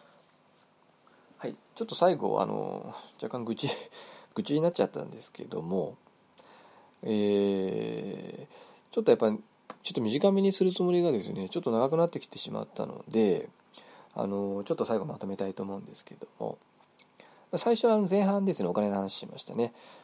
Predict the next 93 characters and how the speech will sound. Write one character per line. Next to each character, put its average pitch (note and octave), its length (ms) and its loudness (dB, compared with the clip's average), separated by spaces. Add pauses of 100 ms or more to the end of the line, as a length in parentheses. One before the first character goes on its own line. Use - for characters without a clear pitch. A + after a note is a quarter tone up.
(120)
で、 B2 480 4
お B2 120 0
金 F#3 240 4
っ - 20 -4
て A3 100 4
い G#3+ 40 8
う - 20 8
の E3+ 80 8
は B2 40 4
そ A2+ 120 -2
の G2+ 360 2
物 D3 160 2
資 - 120 4
や G#2 80 6
サ G#2+ 180 2
ー G#2 60 2
ビ G2+ 100 -4
ス - 100 -2
を G2+ 80 2
円 C3 160 0
滑 C#3+ 200 0
に B2 120 0
流 C3 140 0
通 D#3 160 2
さ D3 140 -2
せ - 80 -2
る D#3 100 0
た E3 100 4
め D#3+ 120 4
の - 220 -2
ツ - 160 -2
ー - 20 0
ル - 80 -8
で G#2 80 -2
す - 100 -8
よ - 120 -14
と。 - 100 -16 (520)
で、 C3 120 4
そ D3+ 80 2
れ D3+ 80 4
を - 20 6
数 D3+ 180 2
値 - 120 -4
化 E3+ 80 6
す F3 120 0
る F3 80 2
こ F#3 120 2
と F#3 100 2
に C#3 100 0
よ C#3 120 2
っ C#3+ 40 -6 (200)
て、 A3 340 6 (400)
あ A#2 60 -2
の、 G2+ 240 4
物 G#2 200 -2
々 B2 100 -4
交 D#3+ 200 0
換 A2 120 0
し - 120 -6
な C#3 80 -2
く - 80 -8
て - 80 -10
も - 80 -12
で G#2 80 -14
す - 120 -8
ね、 F3 100 0
お - 100 2
金 A2+ 240 2
っ - 20 -6
て A#2+ 120 -2
い A2+ 40 2
う - 40 2
ツ - 140 -6
ー - 20 0
ル A#2+ 80 2
を A#2 60 0
介 C3 200 -2
し - 120 -8
て、 - 280 2 (420)
え G2+ 360 2
ー、 - 20 -6
そ G#2 140 -4
の G#2 80 -2
も G#2+ 100 2
の A#2+ 60 2
や G#2+ 80 2
サ G#2 120 0
ー G#2 60 4
ビ G2+ 80 0
ス G2+ 100 -2
を G2+ 60 -2
買 G2 300 -2
う、 - 60 -12